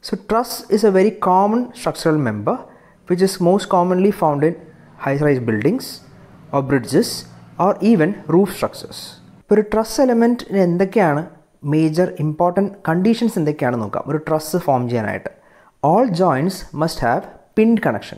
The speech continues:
എല്ലാ ജോയിൻസിലും പിൻഡ് കണക്ഷൻ ആയിരിക്കും. നമ്മൾ പിൻ കണക്ഷൻ നമ്മൾ already പഠിച്ചിട്ടുണ്ട്. പല ടൈപ്പ് കണക്ഷൻസ് പഠിച്ചതിൽ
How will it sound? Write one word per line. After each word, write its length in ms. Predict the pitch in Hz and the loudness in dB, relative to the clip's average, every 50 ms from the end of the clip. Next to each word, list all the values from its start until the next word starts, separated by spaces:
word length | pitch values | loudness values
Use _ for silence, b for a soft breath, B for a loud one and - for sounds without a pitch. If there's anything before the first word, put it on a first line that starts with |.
| - - - | -16 -10 -6
എല്ലാ 180 | 127 135 156 185 214 196 | -4 -2 0 0 0 2
ജോയിൻസിലും 440 | 196 170 156 156 147 - 147 180 269 B B B B B B B B _ - | 0 0 0 -2 -4 -6 -8 -8 -8 B B B B B B B B _ -2
പിൻഡ് 340 | 247 254 262 269 277 285 269 | 0 2 2 2 2 2 2
കണക്ഷൻ 280 | 220 170 160 - - 160 131 | 2 2 0 -2 -2 -2 -4
ആയിരിക്കും. 180 | 107 101 117 131 | -2 -2 -2 -2
നമ്മൾ 120 | 151 170 175 - | -2 -2 -2 -2
പിൻ 100 | 190 214 226 | -2 0 0
കണക്ഷൻ 240 | 226 220 208 - - 208 | 0 0 -2 -2 -2 -2
നമ്മൾ 100 | 196 185 | 0 2
already 160 | 180 180 202 196 190 | 2 2 0 0 -2
പഠിച്ചിട്ടുണ്ട്. 440 | 160 156 156 170 - 151 123 110 113 - | -2 -2 -4 -4 -4 -4 -4 -4 -4 -2
പല 120 | 151 156 160 151 | 0 0 0 2
ടൈപ്പ് 200 | 170 165 160 160 - | 0 0 0 0 -2
കണക്ഷൻസ് 420 | 160 151 151 - - 160 147 - 160 | -4 -4 -4 -6 -8 -8 -6 -4 -4
പഠിച്ചതിൽ 340 | 151 143 - - 143 135 160 | -4 -4 -4 -4 -4 -4 -4